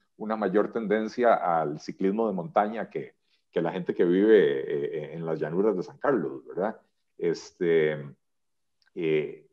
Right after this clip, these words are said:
entonces, fortalecer estos comités cantonales para, para poder desde los territorios definir cuáles son las necesidades, cuáles son las prioridades y poder invertir los recursos de una mejor manera, eh, eh, que, que lo que se logra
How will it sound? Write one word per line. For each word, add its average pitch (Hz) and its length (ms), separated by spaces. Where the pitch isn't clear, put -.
entonces, 98 720
fortalecer 95 680
estos 120 240
comités 117 380
cantonales 120 680
para, 85 420
para 80 220
poder 104 340
desde 92 580
los 101 260
territorios 113 600
definir 92 420
cuáles 104 220
son 110 140
las 110 100
necesidades, 107 480
cuáles 98 200
son 107 120
las 110 120
prioridades 117 540
y 117 100
poder 95 320
invertir 113 520
los 80 260
recursos 95 500
de 85 80
una 101 160
mejor 92 240
manera, 98 480
eh, 76 340
eh, 71 280
que, - 260
que - 120
lo 76 100
que - 80
se - 100
logra 80 460